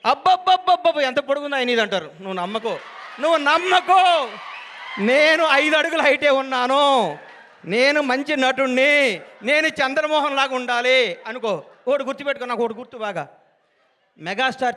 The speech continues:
చిరంజీవి గారికి వన్ ఇయర్ గ్యాప్ వచ్చింది. శ్రీకాంత్ అనే సినిమా పెళ్లి సందడి తీశాడు అరవింద్ గారు, ఇండస్ట్రీ ఇటు కొట్టారు.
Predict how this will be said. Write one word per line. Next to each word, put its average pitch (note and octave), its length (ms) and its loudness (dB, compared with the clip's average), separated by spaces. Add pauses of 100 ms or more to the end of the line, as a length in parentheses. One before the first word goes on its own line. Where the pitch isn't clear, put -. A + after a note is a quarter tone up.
చిరంజీవి A#3+ 280 -8
గారికి A3 220 -4
వన్ G3+ 180 -6
ఇయర్ A3+ 120 -4
గ్యాప్ G3 260 -14
వచ్చింది. D#3+ 320 -20 (1080)
శ్రీకాంత్ A#3 460 -8
అనే G#3+ 160 -10
సినిమా G3+ 240 -14
పెళ్లి G#3+ 300 -10
సందడి G#3 220 -8
తీశాడు E3+ 240 -8
అరవింద్ E3+ 260 -4
గారు, C#3+ 180 -16 (520)
ఇండస్ట్రీ A3 400 -6
ఇటు G3 100 -8
కొట్టారు. E3 360 -12